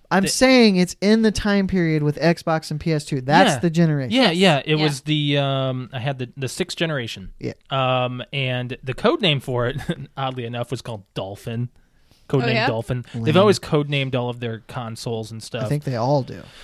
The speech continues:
Speaker 2: Yeah, they always do. Um, it sold twenty-one point seven four million consoles, which is not
Speaker 1: Not,
Speaker 2: a
Speaker 1: not
Speaker 2: lot.
Speaker 1: too much, yeah.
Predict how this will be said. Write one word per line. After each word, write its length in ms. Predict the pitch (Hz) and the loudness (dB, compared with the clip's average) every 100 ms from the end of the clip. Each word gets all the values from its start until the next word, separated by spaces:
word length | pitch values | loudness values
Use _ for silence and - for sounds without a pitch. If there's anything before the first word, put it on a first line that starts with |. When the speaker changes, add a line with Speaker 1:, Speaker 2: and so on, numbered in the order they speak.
| - | 0
Speaker 2:
Yeah, 320 | 180 170 113 | 4 4 2
they 140 | 131 135 | -2 -2
always 260 | 120 120 | -2 -4
do. 300 | 117 104 98 - | -6 -8 -10 -6
Um, 540 | 143 139 131 127 123 - _ | 0 2 2 0 -4 -12 _
it 80 | 151 | -6
sold 280 | - 180 156 | 0 0 0
twenty-one 440 | - 180 196 185 | -2 -2 0 -2
point 300 | 185 165 147 | -4 -8 -8
seven 360 | - 156 143 160 | -4 -2 -2 -4
four 380 | - 151 139 143 | -10 -8 -4 -4
million 640 | 131 120 135 151 156 156 | -6 -4 0 0 0 -2
consoles, 600 | 151 147 147 - 160 165 | -2 -4 -4 -4 -6 -6
which 180 | 151 - | -6 -4
is 160 | 151 131 | -6 -4
not 460 | 135 175 262 294 | -2 2 2 2
Speaker 1:
Not, 80 | 180 | 2
Speaker 2:
a 20 | 156 | 2
Speaker 1:
not 80 | 156 | 2
Speaker 2:
lot. 100 | 143 | 2
Speaker 1:
too 100 | 170 | 2
much, 340 | 175 165 - 147 | 2 2 0 -2
yeah. 200 | 151 | -2